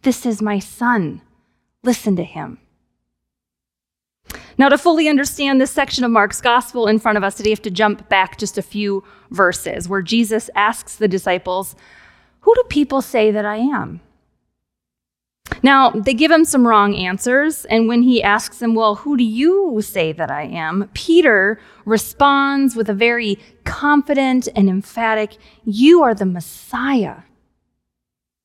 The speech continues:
And Jesus agrees. I mean, he basically says,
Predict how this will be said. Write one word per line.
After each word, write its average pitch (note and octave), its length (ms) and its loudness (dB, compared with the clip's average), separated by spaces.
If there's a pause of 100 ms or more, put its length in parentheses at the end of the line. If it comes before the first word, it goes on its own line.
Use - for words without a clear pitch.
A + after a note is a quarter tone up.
(1040)
And G#3 160 4
Jesus C4 600 -4 (1120)
agrees. A3+ 840 -6 (500)
I A#3 60 4
mean, B3 120 8
he C4 80 6
basically C#4 580 -2
says, A3 580 2